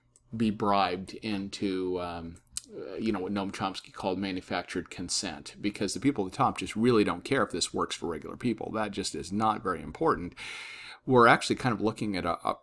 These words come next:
an almost World War One kind of scenario where the elites really just look at the people as chattels that they can spend, you know, with reckless abandon, absolutely expendable resource,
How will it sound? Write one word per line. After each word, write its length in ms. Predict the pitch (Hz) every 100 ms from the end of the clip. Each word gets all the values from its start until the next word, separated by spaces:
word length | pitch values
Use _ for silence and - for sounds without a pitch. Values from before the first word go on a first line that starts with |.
| -
an 140 | 104
almost 360 | - 120 104 -
World 300 | 110 113 107
War 220 | 98 92
One 600 | 90 120 113 85 85 92 _
kind 240 | - 101
of 80 | 85
scenario 540 | - 98 98 117 95
where 260 | 85 87 87
the 260 | 78 90 85
elites 520 | 82 127 135 - -
really 300 | 87 117 117
just 220 | 69 -
look 180 | 101 107
at 80 | -
the 80 | -
people 400 | - 95 85 80
as 80 |
chattels 600 | - - 73 98 65 - -
that 180 | 71
they 100 | -
can 220 | 78 78 76
spend, 800 | - - 92 90 85 85 - -
you 160 | - 92
know, 240 | 80 82 - _ 202
with 380 | 196 110 92 -
reckless 560 | 98 95 107 - 98 -
abandon, 680 | 80 87 95 98 85 80 -
absolutely 640 | 95 98 - 92 85 82
expendable 580 | 80 - 98 90 82 80
resource, 540 | 90 131 - 85 -